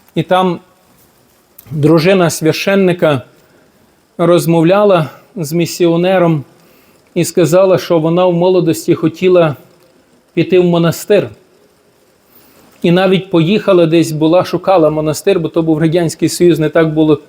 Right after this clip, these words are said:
просто його знайти. І вона зайшла у, е, храм, який належав до семінарії. Там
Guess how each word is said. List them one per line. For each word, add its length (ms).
просто 360
його 220
знайти. 540
І 100
вона 360
зайшла 720
у, 200
е, 400
храм, 580
який 360
належав 500
до 120
семінарії. 800
Там 320